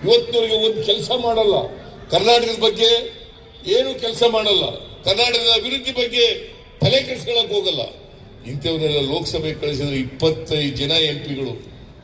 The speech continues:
ಒಂದು ದಿನ ಆದ್ರೂ ಕೂಡ ಕರ್ನಾಟಕಕ್ಕೆ ಅನ್ಯಾಯ ಆಯ್ತು ಕೇಂದ್ರದಿಂದ ಅಂತ ಮಾತಾಡಿಲ್ಲ. ಇವತ್ತು ತೆರಿಗೆ ಹಂಚಿಕೆನಲ್ಲಿ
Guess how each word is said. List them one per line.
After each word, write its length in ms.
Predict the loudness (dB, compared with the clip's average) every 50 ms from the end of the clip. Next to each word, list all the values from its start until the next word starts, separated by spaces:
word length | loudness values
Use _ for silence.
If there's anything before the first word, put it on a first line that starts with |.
| -20 -20 -20 -16 -6 -2 0
ಒಂದು 300 | 0 0 0 0 0 0
ದಿನ 160 | 0 2 4
ಆದ್ರೂ 320 | 4 4 4 2 0 -4
ಕೂಡ 160 | -4 0 2 2 2 2 0 -6 -12 -16 -18 -18 -20 -20 -20 -20 -18 -4 -2
ಕರ್ನಾಟಕಕ್ಕೆ 640 | -2 2 4 2 2 2 0 -4 -4 -4 -4 -2
ಅನ್ಯಾಯ 400 | -2 -2 2 2 4 4 4 2
ಆಯ್ತು 320 | 2 0 -2 -4 -8 -8
ಕೇಂದ್ರದಿಂದ 480 | -8 -8 -8 -8 -10 -10 -8 -8 -6 -6
ಅಂತ 200 | -6 -8 -8 -10
ಮಾತಾಡಿಲ್ಲ. 580 | -10 -8 -8 -8 -4 -4 -4 -4 -4 -6 -8 -8 -10 -12 -14 -18 -18 -18 -18 -18 -18 -18 -18 -18 -20 -18 -18 -18 -18 -18 -18 -18 -18 -18 -18 -16 -16 -16 -16 -10 0 4
ಇವತ್ತು 500 | 4 4 4 4 0 2 4 4 4 2 0 -6 -12 -16 -18 -18 -18 -18 -18 -18 2 4
ತೆರಿಗೆ 380 | 4 6 6 4 4 4 4
ಹಂಚಿಕೆನಲ್ಲಿ 760 | 4 2 0 -2 -4 -4 -2 0 2 2 2 2 2 0 -2